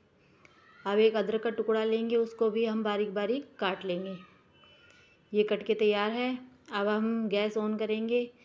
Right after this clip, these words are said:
कढ़ाई में तेल डालेंगे। तेल हो गया है, तेल हो गया है तो हम उसमें जीरा डाल देंगे,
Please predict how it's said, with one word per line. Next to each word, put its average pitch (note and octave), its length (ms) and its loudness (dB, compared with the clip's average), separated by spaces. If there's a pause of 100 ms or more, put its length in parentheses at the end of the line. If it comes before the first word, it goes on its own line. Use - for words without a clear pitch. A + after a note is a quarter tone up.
(320)
कढ़ाई G3+ 300 -2
में G#3+ 120 -2
तेल G3+ 240 2
डालेंगे। A3 520 -2 (1400)
तेल G#3+ 220 6
हो G#3 140 4
गया A3+ 220 0
है, A#3+ 260 -2 (400)
तेल G#3 220 0
हो G3+ 140 -2
गया G#3 140 0
है G#3+ 60 0
तो G#3+ 140 -4
हम A3 120 -2
उसमें G#3+ 220 -6
जीरा G3+ 260 0
डाल G#3 220 0
देंगे, B3+ 380 0